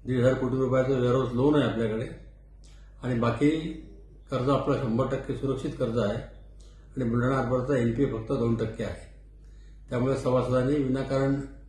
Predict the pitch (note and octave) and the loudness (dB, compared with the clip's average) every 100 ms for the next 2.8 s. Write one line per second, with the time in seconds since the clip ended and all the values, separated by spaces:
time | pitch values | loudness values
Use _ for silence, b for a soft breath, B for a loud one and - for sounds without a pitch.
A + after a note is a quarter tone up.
0 | - b b - G2 A#2+ B2+ C#3+ D3 A2 | -20 b b -14 -2 0 6 6 6 4
1 | - - - - - b b - A2+ - | -4 -14 -20 -20 -20 b b -14 -8 -4
2 | B2+ B2+ C3+ - C3 C3 C#3+ | -4 -2 -2 -2 0 2 2